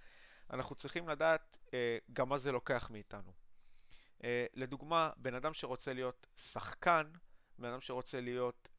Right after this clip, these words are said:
אה, מוזיקאי, צריך לדעת שהתחרות די קשה וסיכוי מאוד מאוד סביר שהוא לא יצליח, ואיך מתמודדים עם זה, ומה נצרך ממנו כדי להצליח יותר מאחרים,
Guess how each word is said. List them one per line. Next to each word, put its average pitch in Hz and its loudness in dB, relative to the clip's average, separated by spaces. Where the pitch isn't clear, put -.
אה, 123 0
מוזיקאי, 120 4
צריך 151 0
לדעת 151 6
שהתחרות 127 -2
די 127 0
קשה 170 4
וסיכוי 127 -6
מאוד 131 -4
מאוד 135 -6
סביר 131 -2
שהוא 123 -4
לא 120 0
יצליח, 117 -4
ואיך 110 -6
מתמודדים 123 -6
עם 135 -6
זה, 107 -8
ומה 131 4
נצרך 143 4
ממנו 139 -2
כדי 120 -2
להצליח 131 0
יותר 120 -4
מאחרים, 123 -2